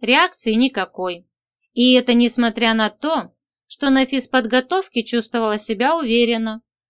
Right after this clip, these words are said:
Было от чего прийти в уныние. Занятие вышло подавлено и разочарованное. На фоне успехов по другим предметам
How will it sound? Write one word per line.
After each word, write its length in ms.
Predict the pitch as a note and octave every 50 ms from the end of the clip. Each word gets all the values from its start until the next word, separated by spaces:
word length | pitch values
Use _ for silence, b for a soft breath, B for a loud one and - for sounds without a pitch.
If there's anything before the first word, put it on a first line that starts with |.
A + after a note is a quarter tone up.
| _ _ _ _ _ _
Было 520 | B3 A#3 C#4+ D4+ D#4 D4+ D4+ C#4+ C#4+ C4+
от 100 | C4 C4
чего 360 | C4 - C4+ C4 A#3 B3+ B3+
прийти 420 | B3+ B3 A#3+ B3 A#3+ B3 - C#4+ C#4+
в 80 | B3
уныние. 760 | B3 A#3 A3 G#3+ A3 A3 A3 G#3+ G#3 G#3 G3+ G3+ G#3 G#3 G#3+ - _ _ _ _ _ _ _ _ _ _
Занятие 960 | A3+ A3 G3+ A#3+ A#3+ A#3+ A#3+ A#3+ A#3+ B3 B3+ B3+ C4 B3+ - B3 A#3+ A#3 A3+
вышло 400 | G3+ A3+ A#3 A3 - - G#3+ G#3
подавлено 760 | - A3 G#3+ F#3 F3+ A3 A#3+ C4+ C#4+ A#3+ G#3+ G#3 G3 F#3 F3 F3+ -
и 120 | C#4+ D#4
разочарованное. 1160 | D4 C4+ B3+ G#3+ A#3 G#3 - - A#3 G#3+ G3 G#3 G3+ F#3 G3+ G3+ G3+ G3 F#3+ F#3 F#3 F#3 G3+ - _ _ _ _ _ _ _ _ _ _
На 220 | - C4 C#4+ D4 C#4+
фоне 380 | D4 - D#4 D#4 D4 C#4+ D4+
успехов 680 | D4 D4+ D4 - - - - F4+ G4+ G4 - - - -
по 120 | - C4
другим 440 | B3+ D4+ E4+ F4 C#4+ A#3+ A#3+ G#3+ G3
предметам 760 | G3 - A#3 A3+ F#3+ A3 A3 G#3 F#3 F3+ - - F3+ F3+ G3